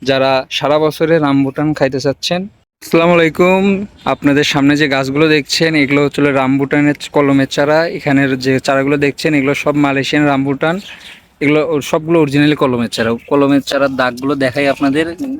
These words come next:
গাছের। এই যে এখানে দেখেন কলমের দাগ, প্রত্যেকটি গাছে এখানে এই যে কলমের দাগ রয়েছে। এই গাছগুলো মালয়েশিয়ান জাতের রামবুটান রয়েছে এখানে। এই সারি এটা দেখছেন, এগুলো হলো মালয়েশিয়ান রামবুটান। আর এই পাশের সারিতে যেগুলো দেখছেন, এগুলো হলো ইন্ডিয়ান একটি জাত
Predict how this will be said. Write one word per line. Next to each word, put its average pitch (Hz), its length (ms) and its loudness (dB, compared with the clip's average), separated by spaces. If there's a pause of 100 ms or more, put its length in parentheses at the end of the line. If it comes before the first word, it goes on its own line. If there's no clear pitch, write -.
(180)
গাছের। 127 340 -6
এই 127 80 -2
যে 120 140 -6
এখানে 120 300 -10
দেখেন 123 220 -6
কলমের 120 400 -4
দাগ, 104 160 -4 (520)
প্রত্যেকটি 156 460 -2
গাছে 147 320 0
এখানে 139 260 0 (300)
এই 139 80 -2
যে 131 80 2
কলমের 127 420 -2
দাগ 117 200 -4
রয়েছে। 123 320 -4
এই 151 180 0
গাছগুলো 143 560 2 (500)
মালয়েশিয়ান 147 440 0
জাতের 156 220 2
রামবুটান 147 500 0
রয়েছে 156 300 2
এখানে। 165 380 -2 (260)
এই 139 80 0
সারি 147 340 2
এটা 151 180 0
দেখছেন, 147 380 -2
এগুলো 147 260 2
হলো 160 280 2 (420)
মালয়েশিয়ান 147 520 0
রামবুটান। 117 520 -2 (260)
আর 120 160 -2
এই 156 180 0
পাশের 175 300 0
সারিতে 147 360 0
যেগুলো 139 240 0
দেখছেন, 147 360 -2
এগুলো 151 280 0
হলো 147 140 2
ইন্ডিয়ান 151 340 0
একটি 143 200 -2
জাত 160 260 0